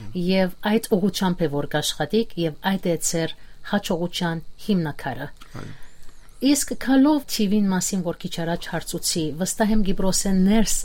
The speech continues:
Speaker 1: արձանագրված եք որոշ թիվով մա։
Speaker 2: Ուրեմն, ը, այո, մենք, ը, գործենք որպես, ը, շրջան, Կիպրոսի շրջանի մեջ գործող հոմենտմենական և Կիպրոսի սկաուտական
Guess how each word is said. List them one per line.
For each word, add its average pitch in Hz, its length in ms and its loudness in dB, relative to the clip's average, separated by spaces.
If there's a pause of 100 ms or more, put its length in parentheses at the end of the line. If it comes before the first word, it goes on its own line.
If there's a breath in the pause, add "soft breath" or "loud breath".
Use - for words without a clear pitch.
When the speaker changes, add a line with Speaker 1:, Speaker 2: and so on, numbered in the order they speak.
Speaker 1:
արձանագրված 156 800 -2
եք - 140 -4
որոշ 190 300 0
թիվով 202 360 -2
մա։ 135 140 -4 (260)
Speaker 2:
Ուրեմն, 143 400 4
ը, 139 140 4 (320)
այո, 131 160 2 (320)
մենք, 143 300 0
ը, 127 1200 -2
գործենք 127 500 0
որպես, 120 440 -2
ը, 135 120 0 (380)
շրջան, 135 640 2 (560 loud breath)
Կիպրոսի 135 480 0
շրջանի 120 480 -2
մեջ 117 160 -4
գործող 113 500 0
հոմենտմենական 113 1080 -2 (100)
և 135 320 2
Կիպրոսի 113 480 -4
սկաուտական 104 680 -2